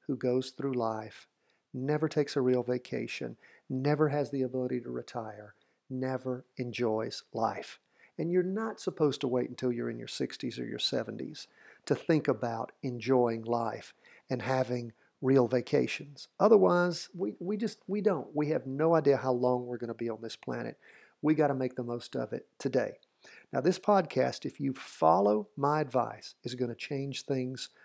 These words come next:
forever for you. It's gonna put you on a completely different path of enjoying so much more of your life, giving you many, many more vacation days for minimum cost, and also gonna give you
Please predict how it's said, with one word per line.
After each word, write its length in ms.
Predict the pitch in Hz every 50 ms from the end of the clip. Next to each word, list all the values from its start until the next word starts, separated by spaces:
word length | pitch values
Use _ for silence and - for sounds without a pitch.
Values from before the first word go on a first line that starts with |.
| _ _ _ _
forever 760 | - 127 127 - - _ - 151 135 127 131 117 104 101 - _ _ _ _ _ _ _
for 140 | - 143 131
you. 280 | 104 104 104 104 107 _ _ _ _ _ _ _ _ _ _ _ _ _ _ _ -
It's 160 | 139 131 -
gonna 160 | - 139 127
put 280 | 123 - - 147 143 -
you 160 | 156 143 135
on 80 | 127 123
a 60 | 120
completely 1040 | - - 139 120 - _ _ _ _ - 170 175 180 180 190 - - 180 160 151
different 420 | 135 143 139 - - 135 - - _
path 420 | - - 123 117 113 113 - - _ _ _ -
of 120 | 120 120
enjoying 640 | 117 117 113 113 - - - 143 147 151 139 127 120
so 300 | - - - 160 160 170
much 240 | 170 190 185 - -
more 220 | 156 156 151 143
of 60 | 143
your 140 | 139 143 139
life, 380 | 131 120 113 110 117 - _ _ _ _ _ - - _ _ -
giving 280 | 147 143 131 135 135 131
you 120 | 127 120
many, 400 | 120 120 123 135 147 160 170 170
many 240 | 165 170 160 160 156
more 220 | 143 139 139 135
vacation 640 | - 135 131 - - - 135 131 127 - 139 127 113
days 340 | 120 117 117 120 117 -
for 160 | - - 123 117
minimum 480 | 113 117 123 131 147 151 156 156 156
cost, 560 | 147 - 147 131 120 117 113 117 - - - - _ _ _ _ - - - _ -
and 120 | - 131 127
also 320 | 135 151 156 156 - 143
gonna 220 | 123 135 135 123 117
give 280 | 117 135 135 131 120
you 320 | 127 131 131 131 131 127